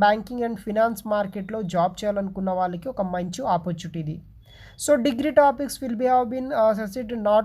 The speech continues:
limited to include finance, కామర్స్ చేసిన వాళ్ళు, బ్యాంకింగ్, ఈ కామర్స్, మ్యాథమెటిక్స్,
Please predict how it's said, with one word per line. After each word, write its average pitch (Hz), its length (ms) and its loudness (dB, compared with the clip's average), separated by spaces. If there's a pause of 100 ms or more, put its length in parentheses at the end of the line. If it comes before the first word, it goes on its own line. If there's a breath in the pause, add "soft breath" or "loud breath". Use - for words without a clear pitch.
limited 226 360 -6
to 247 140 -6
include 202 300 -2 (340 soft breath)
finance, 240 360 2 (100)
కామర్స్ 208 360 2
చేసిన 202 280 -6
వాళ్ళు, 202 160 2 (120)
బ్యాంకింగ్, 208 500 0 (140)
ఈ - 20 -4 (100)
కామర్స్, 196 420 2 (100)
మ్యాథమెటిక్స్, 196 720 -2